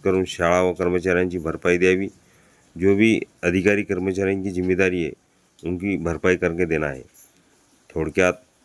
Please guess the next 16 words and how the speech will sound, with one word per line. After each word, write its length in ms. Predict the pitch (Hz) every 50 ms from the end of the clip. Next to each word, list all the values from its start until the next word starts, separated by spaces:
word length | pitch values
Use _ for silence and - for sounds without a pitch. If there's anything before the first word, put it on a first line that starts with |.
| _ _ _ _ -
न्यायालयाने 560 | 80 82 85 87 92 92 95 95 95 95 92
शिक्षक 400 | - - 95 85 - - 107 101 - -
शाळांच्या 380 | - 98 98 98 98 92 98
बाजूने 400 | 92 95 92 92 101 101 98 95
निकाल 400 | 98 98 98 92 - 101 98 98
देत 120 | 101 101 87 - -
शासनाला 440 | - - 98 90 85 104 101 101 95
शंभर 260 | - 101 98 95 98
टक्के 240 | 87 101 98 - 104
अनुदान, 280 | 95 98 98 101 98 98
वेतन 220 | 95 95 82 92
आणि 280 | 95 95 92 98 95 87 - - _ _ _ _ _ - - _ _ -
सर्व 760 | - - - - - - 107 104 101 98 98 95 98 98 95
सेवा 360 | 92 - - 95 92 92 92 90
लाभ 160 | 92 92 87 - -
त्वरित 200 | 92 90 95